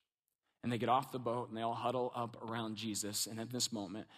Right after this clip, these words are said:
we hear some of Jesus' most profound words in all of the New Testament. Here's what he says.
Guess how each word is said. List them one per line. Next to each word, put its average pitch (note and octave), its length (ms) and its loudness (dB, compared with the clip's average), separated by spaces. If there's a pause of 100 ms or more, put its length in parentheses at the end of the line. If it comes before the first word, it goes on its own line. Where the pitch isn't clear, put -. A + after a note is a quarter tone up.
(140)
we A2+ 120 -2
hear A2 200 0
some A2+ 220 0
of G#2+ 100 -4
Jesus' G2+ 500 -4
most G#2 300 -2
profound A2+ 580 0
words G#2+ 320 -2
in A2+ 120 -4
all A2 440 2
of A2 120 -8
the G#2+ 100 -2
New G#2 140 2
Testament. F#2 500 -4
Here's G#2+ 260 -2
what A2+ 120 0
he A2 40 -4
says. - 500 -6